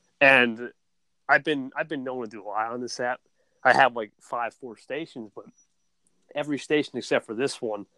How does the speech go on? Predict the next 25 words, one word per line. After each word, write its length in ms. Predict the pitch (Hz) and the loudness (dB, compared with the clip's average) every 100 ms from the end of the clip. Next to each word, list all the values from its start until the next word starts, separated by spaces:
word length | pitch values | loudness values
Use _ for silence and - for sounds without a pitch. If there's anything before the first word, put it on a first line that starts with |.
| _ _ _ _ _ | _ _ _ _ _
is 260 | 131 113 107 | -4 -2 4
all 220 | 117 113 | 4 4
about 380 | 104 117 104 - _ _ _ _ _ _ _ _ _ _ - | 2 2 2 -2 _ _ _ _ _ _ _ _ _ _ -8
helping 460 | - 143 131 123 101 | 2 4 4 -4 -8
the 60 | |
community. 360 | - 113 107 95 | -12 -8 -8 2
This 200 | 185 - | 0 2
one 160 | 196 | 0
helps 300 | 131 156 165 | 2 2 2
the 80 | 165 | -6
community 420 | - 147 151 151 | -4 -2 0 0
too. 220 | 135 165 139 | 0 0 0
I, 140 | 117 110 | 0 -2
I've 100 | 113 | -2
won, 280 | 117 120 104 _ _ - | -2 -2 -6 _ _ -8
I've 120 | 113 | -2
done, 180 | 139 135 | 2 2
I 60 | 117 | 2
won 200 | 135 120 | 0 -2
a 40 | |
contest 600 | - 127 127 - 123 - | -2 -6 -4 -4 -6 -2
on 120 | 117 | -2
this 160 | 117 - | -2 0
app. 280 | 123 117 - | 2 2 -2
I've, 180 | 101 | -10